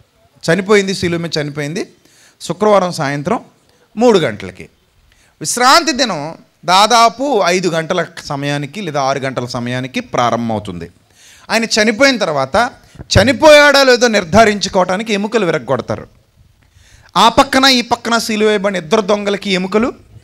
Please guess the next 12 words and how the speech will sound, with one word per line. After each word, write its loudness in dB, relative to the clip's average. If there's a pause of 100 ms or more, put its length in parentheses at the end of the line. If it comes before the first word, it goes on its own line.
(380)
విరగ్గొట్టారు. 0 (280)
చనిపోయాడో 0
లేదో -2
అంటే, -4
కాన్షియస్ -4 (320)
స్టేజ్లో 2
లేకపోయినా -2
ఎముక 0
విరిగేసరికి -4
కాన్షియస్లోకి -6
వస్తారు, -4
అరుస్తారు. -8